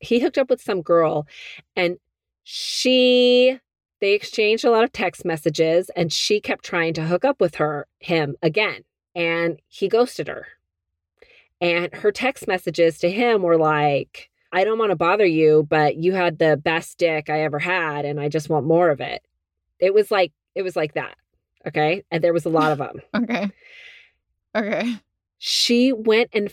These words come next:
Speaker 1: filed charges that he raped her. And
Speaker 2: What?
Speaker 1: yeah, something like that. She filed some kind of charges against him. And so he published all the text <laughs> messages in between them and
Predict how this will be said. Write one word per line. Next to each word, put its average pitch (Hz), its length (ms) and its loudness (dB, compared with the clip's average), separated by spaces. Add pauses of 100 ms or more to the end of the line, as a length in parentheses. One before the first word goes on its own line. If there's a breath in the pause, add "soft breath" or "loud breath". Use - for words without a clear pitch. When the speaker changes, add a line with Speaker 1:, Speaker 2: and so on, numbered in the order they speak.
Speaker 1:
filed 196 340 0
charges 202 460 0
that 147 160 -2
he 175 200 -8
raped 165 360 -2
her. - 320 -14 (160)
And 180 360 2
Speaker 2:
What? - 320 -8 (200)
Speaker 1:
yeah, 180 640 -2 (160)
something - 540 -2
like 277 240 0
that. 214 300 -2
She - 160 -6
filed 311 340 -2
some 262 440 -4
kind 294 200 -2
of 254 100 4
charges 208 380 0
against 240 380 0
him. 277 220 0 (500 soft breath)
And 214 200 0
so 214 420 4 (260)
he 240 580 2 (520)
published 262 540 2 (260)
all 220 160 0
the 247 100 4
text - 340 -6
<laughs> - 0 -
messages 220 640 2
in 208 120 -2
between 240 420 0
them 151 360 -2 (280)
and 180 580 0